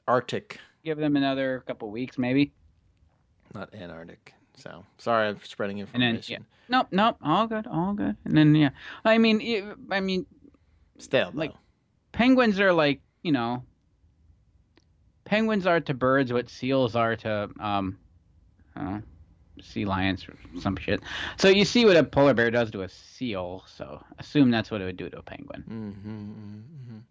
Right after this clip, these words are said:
Speaker 1: They like fish and whales and whatnot.
Speaker 2: Oh, now I remember where we had this conversation, this exact conversation, conversation
Speaker 1: Mm-hmm.
Speaker 2: on the show.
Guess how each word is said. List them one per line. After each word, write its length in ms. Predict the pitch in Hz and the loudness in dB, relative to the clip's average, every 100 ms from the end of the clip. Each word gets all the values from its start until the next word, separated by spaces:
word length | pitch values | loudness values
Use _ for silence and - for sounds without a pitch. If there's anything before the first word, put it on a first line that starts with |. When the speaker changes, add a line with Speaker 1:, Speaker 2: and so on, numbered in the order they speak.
| _ | _
Speaker 1:
They 160 | - 131 | -6 -2
like 240 | 131 135 | -2 -2
fish 440 | - 117 104 - - | -4 -8 -8 -10 -12
and 240 | 110 104 101 | -12 -10 -8
whales 380 | 98 95 95 98 | -6 -6 -8 -12
and 240 | 82 101 120 | -16 -18 -18
whatnot. 300 | - - 277 214 | -10 0 4 4
Speaker 2:
Oh, 140 | 170 | 2
now 200 | 220 254 | 0 0
I 60 | 269 | 2
remember 420 | 139 123 123 117 | 0 0 0 -2
where 120 | 113 | -4
we 120 | 110 | -4
had 140 | 104 110 | -4 -6
this 140 | 104 | -8
conversation, 800 | - 113 107 - 113 110 - 127 | -10 -10 -10 -10 -10 -8 -6 -6
this 160 | 113 - | -6 -8
exact 420 | 107 104 101 - | -8 -4 -4 -4
conversation, 720 | 110 101 101 - 107 - 107 - _ - | -6 -6 -8 -8 -8 -6 -8 -10 _ -16
conversation 1120 | - 110 110 107 101 - 107 107 - 120 139 - | -4 -2 0 -2 -6 -2 -2 -2 0 0 0 -2
Speaker 1:
Mm-hmm. 80 | |
Speaker 2:
on 140 | 98 95 | -2 -2
the 100 | 95 | -2
show. 400 | - 104 127 | -2 2 2